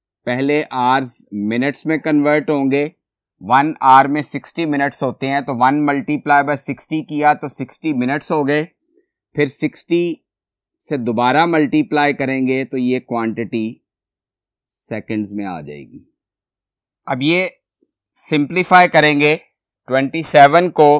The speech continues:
सिक्सटी से मल्टीप्लाई करेंगे तो सिक्सटीन ट्वेंटी आ गया, प्लस थर्टी किया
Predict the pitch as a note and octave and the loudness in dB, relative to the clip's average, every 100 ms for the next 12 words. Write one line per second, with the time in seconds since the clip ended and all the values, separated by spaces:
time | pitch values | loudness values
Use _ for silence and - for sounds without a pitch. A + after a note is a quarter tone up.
0 | - - D3+ - - E3 F3 D3+ C3 A#2+ | 0 -8 -6 -6 -2 0 2 6 4 4
1 | D#3 - E3 E3 E3 D#3+ E3 F3 A3 _ | 0 6 6 8 6 4 6 4 4 _
2 | _ _ _ _ _ _ - _ _ _ | _ _ _ _ _ _ -20 _ _ _
3 | _ _ _ _ B2 - C#3 - D3 D3+ | _ _ _ _ -12 -6 -6 -4 0 2
4 | D#3 D3 C#3 B2+ E3 E3 D3+ D3 D#3 D#3 | 4 4 4 2 4 8 8 8 6 6
5 | - D3 C#3+ - C3+ B2 D3+ D3 C#3 B2+ | 6 6 4 2 2 2 0 -4 0 6
6 | B2+ | 6